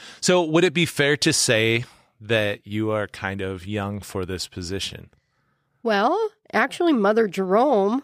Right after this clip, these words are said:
Speaker 2: who started the college and who is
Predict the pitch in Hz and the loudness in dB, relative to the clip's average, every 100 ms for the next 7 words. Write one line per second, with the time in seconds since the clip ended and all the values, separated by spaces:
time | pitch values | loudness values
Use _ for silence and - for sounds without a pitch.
0 | - 220 214 - - 196 214 214 190 160 | -2 -2 0 -4 0 2 2 2 -2 -4
1 | - 165 208 214 254 175 190 - 196 170 | -8 -4 -2 0 2 2 0 -2 -2 0
2 | 180 175 - 214 202 190 180 - | 0 -2 -2 2 2 2 -2 -2